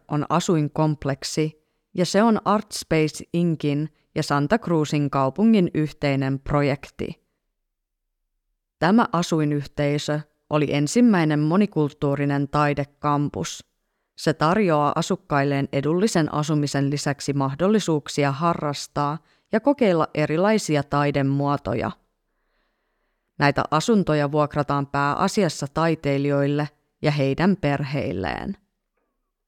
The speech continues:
Madisonista kasvoi luovassa ympäristössä taidetta rakastava lapsi. Kahdeksanvuotiaan Madisonin mielikuvitus oli aivan omaa luokkaansa, ja hän rakasti piirtämistä,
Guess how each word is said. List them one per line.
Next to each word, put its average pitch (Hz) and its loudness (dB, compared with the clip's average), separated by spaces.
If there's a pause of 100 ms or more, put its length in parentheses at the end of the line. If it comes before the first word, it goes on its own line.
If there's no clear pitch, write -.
(500)
Madisonista 160 2
kasvoi 147 -2
luovassa 147 -2
ympäristössä 143 -2
taidetta 139 -2
rakastava 139 -4
lapsi. - -8 (1500)
Kahdeksanvuotiaan 151 0
Madisonin 151 0
mielikuvitus 143 0
oli 143 0
aivan 143 2
omaa 139 -2
luokkaansa, 143 -4 (580)
ja 185 2
hän 233 4
rakasti 247 -2
piirtämistä, 151 -2